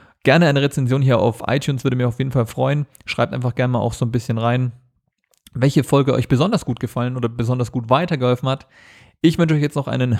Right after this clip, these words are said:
<laughs> schönen Tag oder einen schönen Abend, wann auch immer du diese Podcast-Folge hörst. Wir hören uns dann wieder bei der nächsten Folge. Bis dahin,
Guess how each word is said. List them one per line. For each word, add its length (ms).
<laughs> 80
schönen 360
Tag 240
oder 100
einen 100
schönen 200
Abend, 300
wann 320
auch 140
immer 140
du 80
diese 180
Podcast-Folge 680
hörst. 460
Wir 320
hören 100
uns 140
dann 100
wieder 140
bei 100
der 120
nächsten 340
Folge. 540
Bis 280
dahin, 460